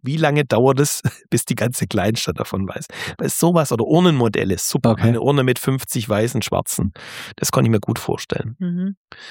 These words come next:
Speaker 1: Hat jetzt auch nicht viel mit der Praxis zu tun. So, und Kunst muss ich auch sagen, das ist ein großes, ähm, wie sagt man, ich stick mal, ein großes, ein großer schwarzer Punkt in meinem Leben. Ich war nie gut in Kunst,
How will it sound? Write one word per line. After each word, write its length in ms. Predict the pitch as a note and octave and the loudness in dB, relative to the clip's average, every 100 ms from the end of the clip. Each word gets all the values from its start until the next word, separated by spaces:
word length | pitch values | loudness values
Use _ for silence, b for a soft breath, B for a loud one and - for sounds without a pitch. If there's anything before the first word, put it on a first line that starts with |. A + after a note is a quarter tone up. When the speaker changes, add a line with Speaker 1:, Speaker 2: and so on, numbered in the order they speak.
| B | B
Speaker 1:
Hat 140 | - | -2
jetzt 140 | - - | 0 2
auch 80 | A#2 | 2
nicht 140 | B2+ | 2
viel 100 | C3 | 2
mit 100 | A#2+ | 2
der 60 | A2+ | 2
Praxis 400 | A2 G#2+ - - | 0 -6 -8 -8
zu 100 | - | -6
tun. 180 | - G#2+ | -4 0
So, 140 | B2 | 2
und 100 | A#2 | 2
Kunst 360 | - G3 G3+ D#3+ | 2 2 2 2
muss 160 | D3+ | 2
ich 80 | - | 2
auch 140 | C3 | 0
sagen, 280 | C3 G2 F#2+ - B B B _ | 0 -2 -6 -8 B B B _
das 320 | E3 E3+ - - | 0 2 0 -4
ist 300 | - F3+ - _ | -2 -2 -4 _
ein 200 | C3+ C3+ | -4 -2
großes, 760 | B2+ - C3+ F3 - D3 - - | 0 2 4 4 2 0 -2 -4
ähm, 460 | C3 B2+ B2+ C3 A#2+ _ _ _ _ - | 0 2 2 0 -2 _ _ _ _ -8
wie 60 | |
sagt 280 | A#2 B2+ - | -2 -2 -2
man, 260 | A2 G#2 A#2 | -8 -8 -10
ich 100 | - - | -12 -10
stick 260 | - A2+ A2+ | -8 -6 -4
mal, 160 | G#2 | -4
ein 140 | A2+ A2+ | -4 -4
großes, 580 | A2+ B2+ - A#2 - - B B B B | -2 -4 -4 -6 -8 -12 B B B B
ein 180 | - A#2+ | -4 -2
großer 320 | - B2+ C3 | 0 0 0
schwarzer 380 | - A#2+ - A2 | 2 0 2 2
Punkt 320 | - C3+ - | 4 2 2
in 100 | G2+ | 2
meinem 300 | F#2+ F#2+ F#2+ | 2 2 2
Leben. 260 | F#2+ F#2 - | 2 0 -2
Ich 160 | - | -2
war 120 | C3 A#2+ | 0 2
nie 280 | A#2 B2 A#2 | 2 0 -2
gut 260 | - F#2 - | -4 -4 -2
in 120 | F#2 | -2
Kunst, 320 | - - - | -4 -6 -10